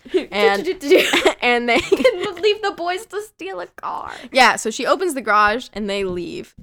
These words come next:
Speaker 2: And Rod and Howard walk in. And they can get into the garage now, but they can't find the keys to the car.
Speaker 1: Oh, no.
Speaker 2: Also, they brought little clubs with them to scare anyone if they, like, walked up.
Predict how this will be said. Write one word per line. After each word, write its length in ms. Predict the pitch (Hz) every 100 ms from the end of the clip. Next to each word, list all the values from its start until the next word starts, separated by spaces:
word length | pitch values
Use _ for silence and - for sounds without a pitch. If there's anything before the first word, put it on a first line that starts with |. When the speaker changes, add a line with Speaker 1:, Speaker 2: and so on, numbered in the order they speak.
| -
Speaker 2:
And 180 | 196 185
Rod 380 | 185 196 196 196 -
and 140 | 175
Howard 540 | 196 214 202 156 - _ 208
walk 280 | 202 190 -
in. 320 | - - - _ _ _ _ _
And 160 | 202 220
they 120 | 233
can 240 | 269 285
get 200 | 254 453 440
into 200 | 392 320
the 120 | 240
garage 360 | 214 196 196 226
now, 160 | 185
but 220 | 175 214
they 80 | -
can't 260 | 220 311 -
find 200 | 262 233
the 60 |
keys 420 | 202 - 220 214 -
to 80 |
the 80 | 180
car. 480 | - - - - 233 -
Speaker 1:
Oh, 260 | 214 151 110
no. 480 | 180 208 208 226 277 _ _ _ -
Speaker 2:
Also, 500 | 370 - 175 202 -
they 100 | 247
brought 300 | 277 403 392
little 200 | 311 285
clubs 380 | 262 254 233 240
with 160 | 269 269
them 320 | 294 302 302 _ _ _ -
to 180 | 254
scare 560 | 247 - 220 240 247 247
anyone 480 | 233 233 240 226 240
if 180 | - 214
they, 140 | 202
like, 140 | 180 185
walked 360 | 175 170 -
up. 280 | 156 170